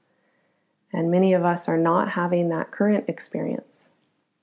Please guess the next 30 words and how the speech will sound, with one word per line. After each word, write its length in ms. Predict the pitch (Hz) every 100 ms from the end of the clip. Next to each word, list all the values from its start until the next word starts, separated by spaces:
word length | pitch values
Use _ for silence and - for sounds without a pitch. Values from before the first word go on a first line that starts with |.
| _ _ _ _ _ _ - _ _ _ _ _ _
So 200 | - 180
as 140 | 180
I 100 | 170
say 300 | - 202 214
this, 340 | 214 170 165
if 120 | 180 190
it 180 | -
provokes 760 | - 180 165 160 - - - - - 220
grief, 420 | 185 202 214 202
if 160 | 180
it 200 | 180 180
provokes 720 | - 165 165 160 - - - - _ -
anger, 680 | 175 185 185 180 175 180 - _ _ _ _ _ _ _ -
any 180 | 180
other 220 | 180 170 165
feelings, 640 | - 165 165 165 165 - - -
let 220 | 175 175
them 180 | 180 175
come 220 | - 165
in. 360 | 165 185 277 - - _ _ _ _ _ _ _ _ _ _ _ _ _ _ _ _
But 140 | 190 196
also 360 | 202 214 262
consider 500 | 240 214 196 196 196
for 180 | 196 -
yourself 560 | 185 185 - 185 170 175
what 340 | 175 180 180
is 300 | 196 185 185
the 120 | - 170
somatic 600 | - 170 170 208 240 240
quality 800 | - 175 165 160 - - 240